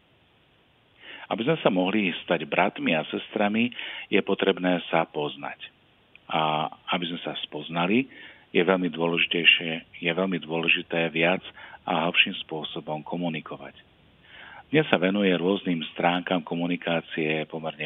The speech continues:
veľká pozornosť a profesionalita. Hoci jej intenzita a formy sa vzhľadom na jednotlivé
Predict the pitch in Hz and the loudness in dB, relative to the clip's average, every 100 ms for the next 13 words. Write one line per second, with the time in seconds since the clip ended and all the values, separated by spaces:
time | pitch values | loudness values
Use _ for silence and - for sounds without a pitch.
0 | 76 78 - 76 - 82 85 80 80 76 | -4 -4 -4 -8 -4 -2 -2 -2 -6 -12
1 | - - - - - - 76 - 87 98 | -12 -14 -14 -14 -8 0 0 0 -2 0
2 | 90 98 85 80 78 73 76 - _ _ | -2 0 0 0 -2 -4 -8 -10 _ _
3 | _ - - - - 127 - 110 92 80 | _ -18 -16 -14 0 0 4 6 6 4
4 | 98 107 110 87 82 - 90 107 113 _ | 0 2 2 2 -2 2 2 2 -4 _
5 | - 82 76 76 - 80 82 92 117 - | -4 -2 -2 -4 -6 -4 -2 -2 -2 -4
6 | - - - - 85 90 90 87 85 85 | -14 -20 -8 -2 2 2 2 2 -2 -2
7 | 87 92 82 | -4 -2 -2